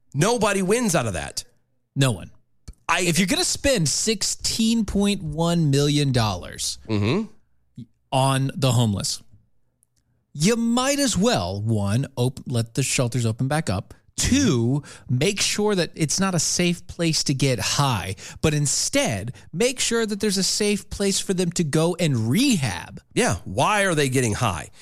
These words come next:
Speaker 1: Is it because it's just a drug addiction and you've enabled them to continue doing this? Or is it because the mental issues? Is it, you know,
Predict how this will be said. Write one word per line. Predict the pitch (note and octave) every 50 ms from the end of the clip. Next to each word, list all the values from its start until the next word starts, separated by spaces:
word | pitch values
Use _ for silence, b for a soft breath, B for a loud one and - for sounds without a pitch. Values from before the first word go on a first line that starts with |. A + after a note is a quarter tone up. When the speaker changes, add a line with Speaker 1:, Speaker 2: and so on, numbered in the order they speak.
| B B
Speaker 1:
Is | - A#2 A2
it | C3 A#2+
because | B2+ B2 - B2+ B2 B2+ A2+
it's | B2 A#2 -
just | B2 A#2+ - -
a | A2+ G#2+
drug | F#2+ G#2+ A#2 A#2+
addiction | C3+ B2 B2 C#3 C3 - F3 E3+
and | C3 G#2+
you've | G#2 A2 A#2 G#2+
enabled | G#2+ F#2+ F#2+ A2 A#2 B2+ A#2
them | A#2+ B2 B2+
to | A#2 G#2
continue | - A2+ G2+ - A2 A2 A2+ G#2+
doing | F#2+ G2 G#2 A#2+ D#3 F#3+
this? | C4+ D4+ - - - - - -
Or | - - G2 G2+ G#2+ A#2+ B2+
is | C#3 C#3+ A#2+
it | D#3+ - B2
because | D3+ D3+ C#3+ - C#3+ C#3 C#3+ D3+ D#3 D#3+ D3+ - B B B B B _ -
the | D#2 E2+ E2+
mental | F#2+ C#3 F#3+ G3+ G3+ F#3 D#3
issues? | C3+ A2+ - G2+ F2 D#2+ B B B B _
Is | G2+ A2 A2+ A2 F#2+ G2+
it, | A2+ A2+ A#2 A2+ - B B B B _ _
you | A2 A#2 A#2+
know, | A2 G#2+ G2+ G2+ G2 F#2+ F#2